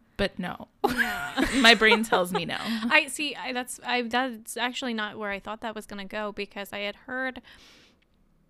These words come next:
Speaker 2: that there is a belief out there. I can't remember what, where, what it's connected to, but there's a belief out there that, that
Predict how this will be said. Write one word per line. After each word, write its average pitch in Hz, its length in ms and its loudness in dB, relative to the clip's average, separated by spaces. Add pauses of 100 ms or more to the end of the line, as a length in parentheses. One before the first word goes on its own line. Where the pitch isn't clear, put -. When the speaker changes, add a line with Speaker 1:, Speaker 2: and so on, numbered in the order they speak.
(200)
Speaker 2:
that 226 180 -2
there 226 200 -4
is 220 200 -10
a 208 520 -6 (160)
belief 226 440 -6
out 220 280 -6
there. 214 520 -6
I - 920 -20
can't 240 180 -10
remember 220 400 -10
what, 208 140 -10 (460)
where, 214 260 -6
what 214 160 -6
it's - 120 -16
connected 208 340 -12
to, 214 120 -12
but 208 120 -14
there's 208 160 -10
a 220 40 -14
belief 269 240 -10
out 247 160 -4
there 220 200 -6
that, 202 320 -6 (340)
that 202 300 -4